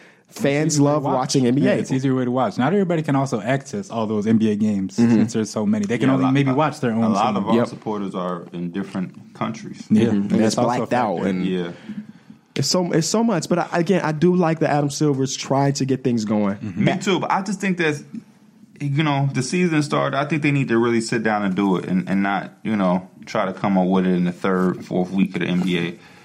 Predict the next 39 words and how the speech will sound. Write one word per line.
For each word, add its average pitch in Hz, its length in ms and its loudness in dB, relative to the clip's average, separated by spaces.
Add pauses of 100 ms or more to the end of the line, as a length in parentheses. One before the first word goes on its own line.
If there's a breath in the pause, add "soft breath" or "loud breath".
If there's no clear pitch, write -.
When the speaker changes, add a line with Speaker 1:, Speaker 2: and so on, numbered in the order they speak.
(140 loud breath)
Speaker 3:
Let's 123 200 -2
sit 135 160 0
down 117 260 -2
in 113 40 -4
the 107 60 -2
off 101 240 -4
season 95 480 0
to 87 40 -6
really 98 280 0
try 98 180 -2
to 95 80 -4
come 98 240 -2
up, 95 160 -2
'cause 113 140 -2
some 160 180 -2
of 175 60 0
these 160 160 2
plans 139 480 -2
seem 135 180 2
Speaker 1:
<clears throat> 135 60 -6
Speaker 3:
cool. 135 340 2
Even 135 220 0
a 127 40 0
little 123 200 2
tournament, 120 400 -2
I 117 80 2
was 113 160 0
Speaker 1:
Mm-hmm. - 80 -2
Speaker 3:
into 117 280 0
it, 113 40 0
but 104 120 -2
when 101 200 0
the 101 60 0
details 101 500 0
come 101 180 0
out, 95 160 0
it's 95 80 -2
like, 95 160 0
yeah. 95 240 0